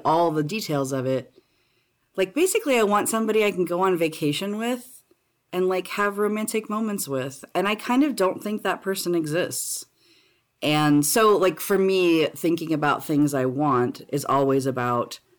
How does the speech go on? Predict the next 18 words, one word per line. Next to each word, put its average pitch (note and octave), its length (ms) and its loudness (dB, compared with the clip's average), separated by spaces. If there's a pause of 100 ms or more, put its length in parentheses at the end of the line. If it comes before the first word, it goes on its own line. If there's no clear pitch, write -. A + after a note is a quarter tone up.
(100)
thinking C#3 400 0
about, B2+ 360 -4
"Well, C#3 100 -4
if C#3 140 -6
I C#3 100 -6
know C#3 360 -2
I C3+ 100 -6
can't C3+ 260 -10
have D3+ 180 -8
what B2+ 120 -8
I B2 100 -6
want, B2 320 -8
what's C#3 220 -12
the D3 100 -14
profit C#3 380 -12
in D3 100 -8
wishing?" C3+ 440 -12 (920)
Um, B2+ 580 -6